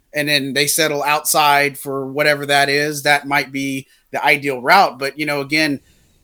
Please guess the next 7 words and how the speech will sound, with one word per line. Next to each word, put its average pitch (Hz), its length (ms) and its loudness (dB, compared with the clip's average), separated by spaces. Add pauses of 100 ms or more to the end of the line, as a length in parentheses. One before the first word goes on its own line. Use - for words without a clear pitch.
(600)
you 226 140 -2
gotta 208 320 4 (180)
surround 180 340 -4
yourself 147 300 -8
with 135 100 -16
better 135 160 -6
people. 117 360 -18